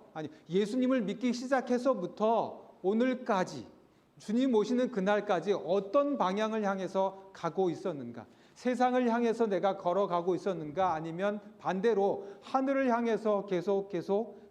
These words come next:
걸어가고 있었는가? 그 방향성이 우리의 구원을 결정한다고 저는 믿습니다.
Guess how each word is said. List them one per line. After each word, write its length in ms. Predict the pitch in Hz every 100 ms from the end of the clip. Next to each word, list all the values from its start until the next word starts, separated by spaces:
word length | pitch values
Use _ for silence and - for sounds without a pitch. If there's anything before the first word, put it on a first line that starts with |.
| - -
걸어가고 680 | 151 165 214 202 190 202 170
있었는가? 1080 | 165 - 254 220 175 160 143 180 160 - - - _ _ _ _ _ _ _ _
그 220 | 240 247
방향성이 1040 | 247 151 175 226 240 233 196 151 185 135 - - _ _
우리의 420 | 165 180 185 208 208
구원을 540 | 165 165 190 202 208
결정한다고 680 | 190 160 190 170 156 147 135
저는 280 | 135 131 117
믿습니다. 400 | 110 - 98